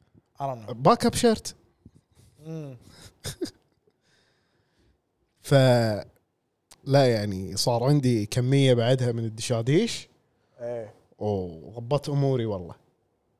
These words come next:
Speaker 1: يتوقع-
Speaker 2: وهم صاحبي ضعيف، بس هذاك زين نفس طولي.
Speaker 1: حلو.
Speaker 2: فيعني رايت.
Speaker 1: أوكي.
Speaker 2: رايت، رايت يعني.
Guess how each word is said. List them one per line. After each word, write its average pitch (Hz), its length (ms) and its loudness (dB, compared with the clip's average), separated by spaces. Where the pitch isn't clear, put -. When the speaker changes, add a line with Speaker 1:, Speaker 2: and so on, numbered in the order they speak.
Speaker 1:
يتوقع- 131 60 -6
Speaker 2:
وهم 170 340 6
صاحبي 156 400 4
ضعيف، 143 480 4
بس 139 180 2
هذاك 160 260 8
زين 143 260 4
نفس 143 180 2
طولي. 113 340 -2
Speaker 1:
حلو. 139 400 -8
Speaker 2:
فيعني 127 680 2
رايت. 139 460 4
Speaker 1:
أوكي. 131 140 -4
Speaker 2:
رايت، 143 260 4
رايت 147 360 2
يعني. 104 300 -10